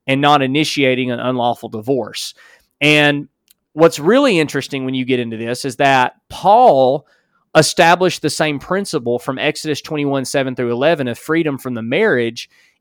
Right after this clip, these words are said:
if your spouse neglected you. And so, Lee, I'll kinda turn this over to you for a little bit to, to talk about this.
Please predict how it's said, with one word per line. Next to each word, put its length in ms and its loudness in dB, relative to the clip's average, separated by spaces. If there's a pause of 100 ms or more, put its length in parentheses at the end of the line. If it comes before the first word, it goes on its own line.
if 200 4
your 120 0
spouse 460 -2
neglected 540 -4
you. 320 -18
And 220 -10
so, 480 -2
Lee, 160 2
I'll 140 4
kinda 240 -2
turn 180 -4
this 140 -4
over 160 0
to 60 -4
you 140 -4
for 120 -4
a 40 0
little 160 -4
bit 240 -6
to, 200 -6
to 160 -14
talk 260 0
about 320 -10
this. 400 -14